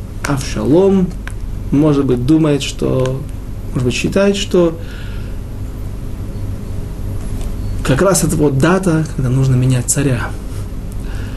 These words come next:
Он и ошибся, потому что как было воцарение сорок лет назад царя Шауля, оно было неудачно, за-, закончилось провалом и большой трагедией, так и это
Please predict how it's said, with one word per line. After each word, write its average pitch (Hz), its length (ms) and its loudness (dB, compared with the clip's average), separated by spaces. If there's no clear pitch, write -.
Он 117 80 2
и 160 80 6
ошибся, - 460 4
потому 117 300 -2
что - 180 -4
как 135 300 2
было 131 240 4
воцарение 127 640 2
сорок 147 340 2
лет 127 180 0
назад 123 360 0
царя 131 280 2
Шауля, 131 460 4
оно 123 220 2
было 123 200 4
неудачно, 120 680 2
за-, 104 240 -4
закончилось 117 600 0
провалом 131 680 2
и 127 720 0
большой 143 360 2
трагедией, 160 680 4
так 190 280 2
и 160 420 2
это 139 340 2